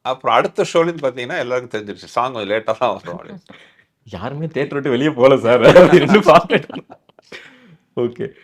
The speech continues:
Speaker 2: அ, and, அ, இன்னும் வந்து தமிழ் சினிமால நீங்க you are working தமிழ் சினிமா and நிறைய நீங்க பார்க்கும்போது, தமிழ் சினிமா எனக்கு வந்து ரொம்ப பிடிச்ச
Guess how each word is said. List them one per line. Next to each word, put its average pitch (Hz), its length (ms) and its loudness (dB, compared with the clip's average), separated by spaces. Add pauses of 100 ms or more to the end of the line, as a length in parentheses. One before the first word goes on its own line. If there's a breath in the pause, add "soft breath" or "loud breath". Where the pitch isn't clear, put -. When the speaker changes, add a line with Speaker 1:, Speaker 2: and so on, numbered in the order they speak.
(140)
Speaker 2:
அ, 127 380 -2
and, 151 280 -6
அ, 127 180 -2
இன்னும் 160 320 -4
வந்து 220 180 -6
தமிழ் 180 240 -2
சினிமால 151 640 -4
நீங்க 120 160 -6
you 110 440 -2
are 107 40 -8
working 107 400 -10
தமிழ் 107 240 -10
சினிமா 110 400 -8
and 101 200 -8
நிறைய 123 300 -4
நீங்க 120 160 -8
பார்க்கும்போது, 113 760 -12
தமிழ் 143 240 -10
சினிமா 143 360 -10
எனக்கு 113 240 -10
வந்து 113 160 -10
ரொம்ப 113 240 -10
பிடிச்ச 110 260 -12